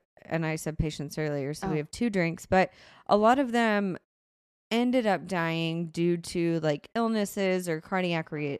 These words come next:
Speaker 1: related deaths, but some, it was kind of planned.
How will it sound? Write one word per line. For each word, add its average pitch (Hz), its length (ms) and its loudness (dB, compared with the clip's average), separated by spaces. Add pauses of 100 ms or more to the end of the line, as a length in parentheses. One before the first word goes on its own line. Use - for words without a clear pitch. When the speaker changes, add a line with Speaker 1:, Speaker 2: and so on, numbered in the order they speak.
Speaker 1:
related 160 500 -4
deaths, - 560 -4 (520)
but - 200 -6
some, 180 1000 -12 (1300)
it - 60 -14
was - 120 -14
kind - 280 -16
of - 60 -20
planned. - 580 -20